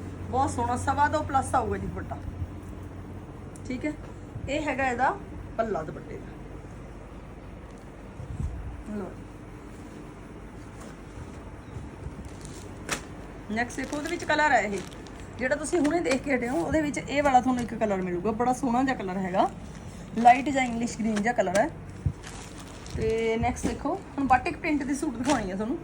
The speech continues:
ਮਹਿਰੂਨ ਕਲਰ ਦੇ ਵਿੱਚ ਹੈ, ਰੈਡਿਸ਼ ਮਹਿਰੂਨ ਹੈ, ਬਲੈਕਿਸ਼ ਮਹਿਰੂਨ ਨਹੀਂ ਹੈਗਾ।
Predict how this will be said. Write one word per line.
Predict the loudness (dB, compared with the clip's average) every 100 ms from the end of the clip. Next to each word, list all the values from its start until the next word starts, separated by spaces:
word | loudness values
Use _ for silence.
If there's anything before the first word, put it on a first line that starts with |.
| -8 -14 -14 -14 -8 2
ਮਹਿਰੂਨ | 6 6 6 4
ਕਲਰ | 4 2
ਦੇ | 0
ਵਿੱਚ | -2 -2
ਹੈ, | -2 -2 2
ਰੈਡਿਸ਼ | 4 4 2 2
ਮਹਿਰੂਨ | 2 2 0
ਹੈ, | -2
ਬਲੈਕਿਸ਼ | 2 0 0 -4
ਮਹਿਰੂਨ | -2 0 -2
ਨਹੀਂ | -2 -2
ਹੈਗਾ। | -2